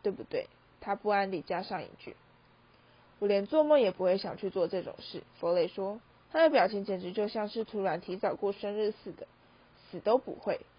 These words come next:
乔治说，并痴痴窃笑。霍格华兹特快车开始渐渐减速，最后终于停了下来。哈利掏出他的羽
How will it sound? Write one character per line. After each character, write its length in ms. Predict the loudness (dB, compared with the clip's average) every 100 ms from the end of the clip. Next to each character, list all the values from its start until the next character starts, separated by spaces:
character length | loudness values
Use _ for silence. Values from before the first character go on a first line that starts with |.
| _ -10
乔 180 | -8
治 200 | -6 -8
说， 300 | -6 -4 -4 -6 _ _
并 180 | -6 -4
痴 160 | -4 -6
痴 220 | -6 -6
窃 220 | -2 -2
笑。 240 | -2 -6 -8 _ _ _ _ _ _ _ -20 -14
霍 200 | 4 6
格 140 | 8 6
华 180 | 4
兹 140 | 4 0
特 200 | -2 -2
快 200 | 2 0
车 200 | 0 -4
开 200 | -2 -2
始 140 | -2
渐 240 | -6 -6 -2
渐 240 | -4 -4
减 140 | -10 -14
速， 260 | -10 -10 -10 -20 -20 -20 -6
最 140 | 6 6
后 200 | 8 6
终 220 | 4 0
于 60 | -2
停 200 | -4 -6
了 160 | -4
下 220 | -2 -2
来。 240 | -2 -4 -12 -18 -20 -20 -20 -2
哈 140 | 4
利 160 | 6 6
掏 200 | 4 2
出 160 | 2 2
他 140 | 4
的 120 | 2
羽 100 | 0